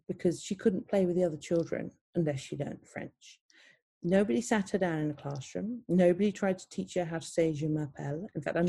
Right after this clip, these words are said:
even not sure now if she knows how to say "Je m'appelle," 'cause it didn't really come up very often. But she learned French, and she can now talk French. She learned that in context because she needed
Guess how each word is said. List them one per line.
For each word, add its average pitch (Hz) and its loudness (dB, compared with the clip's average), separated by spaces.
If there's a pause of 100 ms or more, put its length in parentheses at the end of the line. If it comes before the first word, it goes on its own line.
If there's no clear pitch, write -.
even 180 0
not 175 -2
sure - -2
now 175 0
if 196 -8
she - -8
knows 160 -2
how 160 -4
to - -6
say 170 -2
"Je 170 -4
m'appelle," 170 -4
'cause - -20
it 156 -2
didn't 156 0
really 151 0
come 156 -4
up - -8
very 151 2
often. 165 -4 (720)
But - 0 (240)
she - -4
learned 175 0
French, - -12 (160)
and 151 -4
she - -8
can - -2
now 147 -4
talk - -10
French. - -16 (280)
She - -2
learned 196 2
that - -4
in 220 2
context - -6
because 151 -6
she 180 -2
needed 190 2